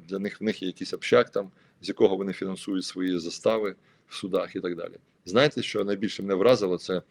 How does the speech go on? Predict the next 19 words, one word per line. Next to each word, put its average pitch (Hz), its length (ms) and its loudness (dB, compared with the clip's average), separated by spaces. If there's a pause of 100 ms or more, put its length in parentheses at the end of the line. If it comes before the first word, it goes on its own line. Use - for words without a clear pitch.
(140)
поведінка 104 420 0
Чернишова, 104 560 2
коли 95 240 -2
після - 280 -2
першої 107 380 6
підозри, 107 500 6 (460)
після 104 220 -2
якої 101 280 4
він 98 80 0
втікав 95 380 2
за 92 100 2
кордон, 101 380 2
його 90 140 0
потім 87 420 -10 (160)
повертали, 90 500 2 (280)
е, - 40 -2 (380)
дуже 92 240 0
важко, 107 420 2 (520)
е, 90 340 -2